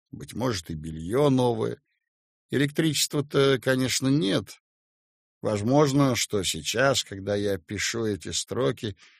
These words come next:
чья-нибудь юная голова склоняется к груди больного, керосиновая лампа отбрасывает свет желтоватый на желтоватую кожу.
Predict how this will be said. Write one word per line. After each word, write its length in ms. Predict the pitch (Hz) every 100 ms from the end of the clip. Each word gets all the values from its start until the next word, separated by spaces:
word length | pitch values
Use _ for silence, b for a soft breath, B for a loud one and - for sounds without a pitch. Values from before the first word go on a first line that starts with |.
| b b b -
чья-нибудь 640 | - 113 127 123 117 -
юная 520 | 101 107 131 123 113
голова 540 | 101 107 107 110 123 120
склоняется 800 | - 110 107 113 117 107 - 104
к 100 | 95
груди 440 | 98 104 98 101
больного, 760 | 95 95 92 95 127 131 123 107 _ _ _ _ _ _ _ -
керосиновая 840 | 110 104 104 - 110 104 104 101
лампа 540 | 110 117 113 101 104
отбрасывает 800 | 98 92 101 110 101 - 98 95
свет 540 | - - 101 139 143 120
желтоватый 1120 | 107 131 113 120 123 127 120 - 120 104 90 -
на 140 | 113
желтоватую 920 | 107 117 110 110 113 113 104 110 107
кожу. 540 | - 107 104 98 98